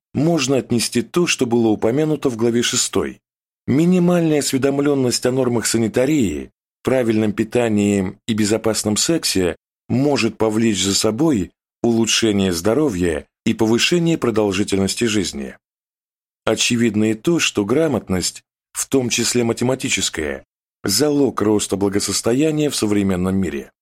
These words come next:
В развивающихся странах молодой женщине уже не устроиться даже прислугой, если она не может прочесть хозяйскую записку или пересчитать припасы. А более престижные профессии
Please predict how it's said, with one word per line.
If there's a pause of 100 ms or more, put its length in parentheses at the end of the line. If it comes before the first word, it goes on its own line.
(560)
В
развивающихся
странах (200)
молодой
женщине
уже
не
устроиться
даже
прислугой, (200)
если
она
не
может
прочесть
хозяйскую
записку (260)
или
пересчитать
припасы. (840)
А
более
престижные
профессии